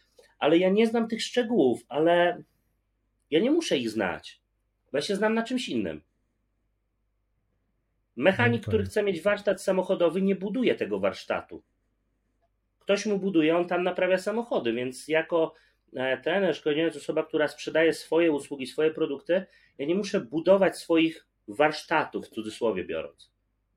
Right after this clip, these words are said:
Speaker 1: Ktoś mi je zbuduje, żebym mógł pracować, tak? Ktoś to zrobi lepiej ode mnie,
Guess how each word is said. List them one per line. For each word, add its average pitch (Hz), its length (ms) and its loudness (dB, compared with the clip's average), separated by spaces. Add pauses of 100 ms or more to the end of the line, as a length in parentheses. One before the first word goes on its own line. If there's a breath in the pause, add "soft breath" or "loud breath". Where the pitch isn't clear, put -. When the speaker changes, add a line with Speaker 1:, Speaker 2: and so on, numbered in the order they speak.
(120)
Speaker 1:
Ktoś 175 200 -2
mi 196 100 2
je 185 80 4
zbuduje, 151 480 0
żebym 160 240 0
mógł 165 140 -2
pracować, 151 580 -4
tak? - 280 -8 (280)
Ktoś 175 220 -2
to 196 100 0
zrobi 185 280 2
lepiej 185 280 2
ode 113 240 2
mnie, 78 200 -12